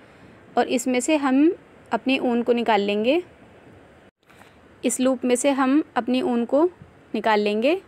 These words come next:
और इस धागे को खींचकर टाइट कर देंगे। तो ये हमारी स्टार्टिंग में स्लिप नॉट एक लग जाती है, ठीक है। अब हम अपनी चेन बनाएंगे।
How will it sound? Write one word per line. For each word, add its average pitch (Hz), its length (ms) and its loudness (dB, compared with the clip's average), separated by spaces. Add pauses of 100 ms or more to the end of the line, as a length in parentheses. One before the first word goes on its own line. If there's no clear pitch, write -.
(640)
और 220 100 0
इस 220 160 -6
धागे 233 260 0
को 226 80 -16
खींचकर 240 280 -2
टाइट 214 260 0
कर 214 160 0
देंगे। 233 240 0
तो 285 100 -4
ये 247 140 0
हमारी 240 380 0
स्टार्टिंग 220 420 -2
में 262 200 0
स्लिप 226 320 -4
नॉट 226 200 0
एक 226 140 0
लग 214 140 -2
जाती 202 340 -2
है, 285 140 -4
ठीक 254 260 -6
है। 311 100 2
अब 220 160 -2
हम 233 140 -2
अपनी 262 240 -2
चेन 226 260 0
बनाएंगे। 220 440 0